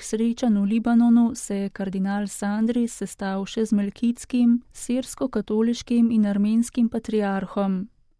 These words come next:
Prisostvoval je škofovskemu posvečenju dveh maronitskih škofov.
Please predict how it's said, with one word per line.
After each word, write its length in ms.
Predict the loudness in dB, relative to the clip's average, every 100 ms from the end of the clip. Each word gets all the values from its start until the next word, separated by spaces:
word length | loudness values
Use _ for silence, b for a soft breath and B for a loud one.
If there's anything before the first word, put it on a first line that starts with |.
| _ -10
Prisostvoval 1000 | -4 -4 -4 -6 -6 -4 -2 0 0 0
je 80 | -2
škofovskemu 760 | -4 -4 0 -2 0 2 2
posvečenju 800 | 2 -6 -6 -4 -2 4 6 6
dveh 340 | 4 0 -2 2
maronitskih 680 | 0 2 4 4 2 -4 -8
škofov. 640 | -6 -4 -4 -2 -2 -4